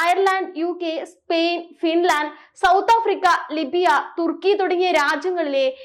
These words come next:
ഈജിപ്ഷ്യൻ എംബസികൾക്ക് മുന്നിൽ പ്രതിഷേധം ഉണ്ടാവുകയായിരുന്നു. ജൂലൈ ഇരുപത്തിയൊന്നിന് സോഷ്യൽ മീഡിയ കണ്ടന്റ് ക്രിയേറ്ററായ അനസ് ഹബീബ് നെതർലാൻഡ്സിലെ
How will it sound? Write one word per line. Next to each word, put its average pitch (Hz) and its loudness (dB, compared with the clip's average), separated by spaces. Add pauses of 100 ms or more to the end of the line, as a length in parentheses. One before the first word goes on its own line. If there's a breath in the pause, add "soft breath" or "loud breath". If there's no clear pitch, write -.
(200 loud breath)
ഈജിപ്ഷ്യൻ 392 4
എംബസികൾക്ക് 370 0
മുന്നിൽ 330 0
പ്രതിഷേധം 285 0
ഉണ്ടാവുകയായിരുന്നു. 233 -2 (220 soft breath)
ജൂലൈ 285 2
ഇരുപത്തിയൊന്നിന് 311 0
സോഷ്യൽ 330 0
മീഡിയ 330 0
കണ്ടന്റ് 330 -6
ക്രിയേറ്ററായ 330 0 (480 loud breath)
അനസ് 427 -2
ഹബീബ് 320 -4 (240 soft breath)
നെതർലാൻഡ്സിലെ 339 0